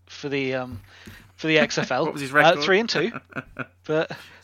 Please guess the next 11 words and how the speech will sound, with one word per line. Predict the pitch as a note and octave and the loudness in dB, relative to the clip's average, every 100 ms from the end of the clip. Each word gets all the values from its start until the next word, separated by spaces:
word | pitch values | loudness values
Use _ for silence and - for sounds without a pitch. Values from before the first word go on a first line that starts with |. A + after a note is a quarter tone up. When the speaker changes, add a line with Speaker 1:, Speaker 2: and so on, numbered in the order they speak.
| A#4+ C5+ | -2 0
Speaker 1:
he's | B4+ A4 | 2 2
a | |
winning | F#3 F3+ G#3+ | 4 2 2
Speaker 2:
Yes. | - | 4
Speaker 1:
head | A3 | 4
coach. | - D#3 D#3+ - | 4 0 0 -6
Speaker 2:
There | - | -6
we | G#2 | -6
go. | D3+ | 2
Speaker 1:
Um, | D#3 D#3 D#3 D3+ - - - - - - _ _ _ | 4 4 0 -8 -18 -12 -12 -12 -20 -20 _ _ _
uh, | - | -10